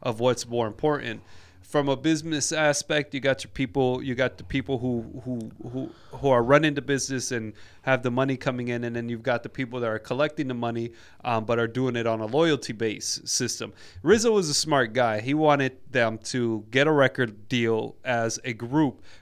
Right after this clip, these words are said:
but with the ability of everyone to move out and venture and grab their own record deals, which I think is very reasonable. You know, you come together as a group, you got your record deal on Loud Records as a group, and then everybody else gets their own record deals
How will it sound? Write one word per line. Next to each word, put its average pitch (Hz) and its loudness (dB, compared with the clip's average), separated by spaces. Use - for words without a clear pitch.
but 143 6
with 131 0
the 127 0
ability 120 0
of 110 -2
everyone 117 0
to 113 -8
move 110 -4
out 110 0
and 110 -10
venture 110 -4
and 110 -6
grab 107 -2
their 107 -2
own 170 6
record 113 -2
deals, 104 -8
which 127 -2
I 151 10
think 151 4
is 131 0
very 139 6
reasonable. 127 4
You 120 0
know, 131 2
you 120 2
come 139 2
together 135 4
as 123 2
a 127 -2
group, 139 4
you 120 -2
got 127 6
your 127 0
record 135 4
deal 135 6
on 127 6
Loud 131 6
Records 131 2
as 117 -6
a - -8
group, 131 0
and 147 -4
then 147 0
everybody 147 4
else 143 6
gets 135 0
their 135 2
own 151 4
record 123 -2
deals 113 0